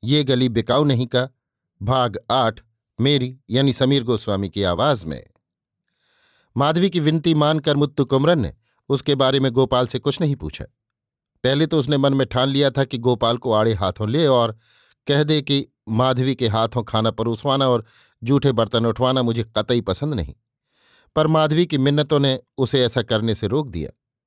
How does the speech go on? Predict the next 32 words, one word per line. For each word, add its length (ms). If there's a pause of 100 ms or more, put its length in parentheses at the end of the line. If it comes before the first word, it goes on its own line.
(1000)
"मेरा 300
तो 120
उनसे 180
बहुत 220
दिनों 240
का 120
परिचय 340
है, 140 (800)
आप 260
तो 60
अभी 200
नए-नए 380
आए 200
हैं। 140 (720)
आप 220
उनकी 200
लाख 280
लंगोटिया 440
यार 360
ही 180
क्यों 160
ना 80
हो, 200 (580)
मेरे 240
साथ 300
उनके 180
बर्ताव 420
का 180
आप 100
खंडन 340
करने 280
जाएंगे 360